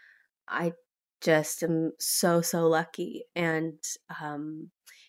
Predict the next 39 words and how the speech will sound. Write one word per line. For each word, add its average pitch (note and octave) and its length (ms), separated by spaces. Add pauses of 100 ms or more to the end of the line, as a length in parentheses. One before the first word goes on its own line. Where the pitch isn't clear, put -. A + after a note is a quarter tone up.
(120)
he F3+ 360
came F3 260
to F3+ 80
set F3 280
with F3+ 200
me G3 380 (540)
almost E3+ 600
every E3+ 300
time. F#3 640
And G3+ 140
he, G3+ 120
like, E3 180
s-, - 180 (100)
he, D4 320
he's F4+ 200
a D4 60
working C4 580
person C4+ 340
too F4 240
that F#3 100
doesn't A#3 240
work B3+ 180
in B3 80
this B3 120
industry B3 420
at A#3+ 60
all. G3+ 240
And F3 100
he F#3 120
would F3+ 200
bring F3 280
his F3 280 (520)
giant G3+ 560
fucking A#3 420
computer G#3+ 640
into G#3 320
my A#3+ 160
dressing G3 480
room F3+ 440